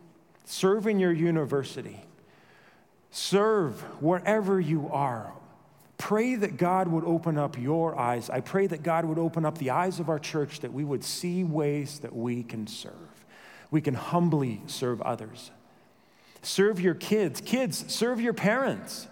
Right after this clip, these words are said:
Serve in your workplace. Serve. Just serve.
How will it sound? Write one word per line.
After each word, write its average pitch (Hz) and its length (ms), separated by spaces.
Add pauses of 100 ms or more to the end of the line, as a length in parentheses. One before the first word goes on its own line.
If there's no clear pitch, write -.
(360)
Serve 240 360
in 247 140
your 208 180
workplace. 156 1040 (240)
Serve. 254 760 (520)
Just - 320
serve. - 500